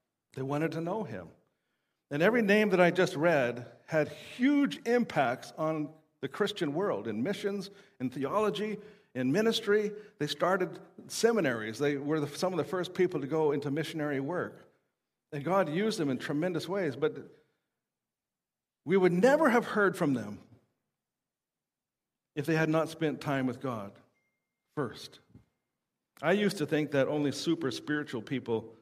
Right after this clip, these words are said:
prayed. I mean, like missionaries and theologians. People that have a,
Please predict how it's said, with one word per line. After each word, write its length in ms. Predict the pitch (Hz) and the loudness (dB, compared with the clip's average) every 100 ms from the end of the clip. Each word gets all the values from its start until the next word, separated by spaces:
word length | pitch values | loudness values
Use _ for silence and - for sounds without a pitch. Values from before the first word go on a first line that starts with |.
| _ _ _ _ _ _ _ | _ _ _ _ _ _ _
prayed. 300 | 131 101 78 - _ _ _ _ _ _ | -4 -4 -6 -14 _ _ _ _ _ _
I 20 | |
mean, 180 | 120 120 | -6 -4
like 160 | 117 117 | -4 -2
missionaries 720 | 123 120 127 120 117 113 110 | -6 -4 -2 -2 -2 -4 -6
and 160 | 110 | -10
theologians. 760 | 120 113 113 113 110 110 107 - _ _ _ _ _ _ | -4 -2 0 -2 -6 -8 -8 -14 _ _ _ _ _ _
People 280 | 208 190 175 | 0 4 4
that 100 | 160 | 6
have 240 | 170 180 | 4 4
a, 180 | 151 135 | 2 -2